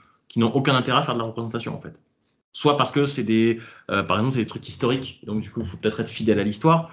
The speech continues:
Soit parce que c'est des univers qui ne s'y prêtent pas pour telle ou telle raison. Encore une fois, est-ce que dans Star Trek, on peut vraiment dire qu'il y a une représentation du handicap ?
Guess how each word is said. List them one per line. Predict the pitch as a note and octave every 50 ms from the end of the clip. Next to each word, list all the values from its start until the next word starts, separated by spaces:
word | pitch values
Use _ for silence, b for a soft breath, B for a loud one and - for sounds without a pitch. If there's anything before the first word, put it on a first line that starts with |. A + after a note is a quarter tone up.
| B B B B
Soit | B - - D#3 D3
parce | C#3+ C3+ -
que | - C3+
c'est | - - B2+
des | A#2 A2+ A2
univers | A2+ A2 A2 A#2+ A#2+
qui | - B2+
ne | A#2
s'y | - - A2+
prêtent | - - -
pas | - B2 B2+
pour | - - G#2+ -
telle | - A2+ A2+
ou | A2
telle | G#2+ A2
raison. | G#2+ A#2 A#2+ D3+ F3 E3+ B B B B B
Encore | A2 G#2+ G#2+ A2
une | A2
fois, | A2 - D#3 D#3
est-ce | D#3 -
que | - C3+
dans | B2 A2+ A2
Star | A2 - - A#2 -
Trek, | - C#3+ C#3+
on | C#3 B2
peut | B2+ A2+
vraiment | G#2+ A2 G#2+ A2+
dire | C3 D#3
qu'il | D3+ - A#2
y | G#2+
a | G#2
une | G2
représentation | A2+ A2 - - A#2+ A#2+ A2 A2+ A2 - C#3 C#3
du | B2+ A#2
handicap ? | A#2 A#2 A2+ - G#2+ F2+ -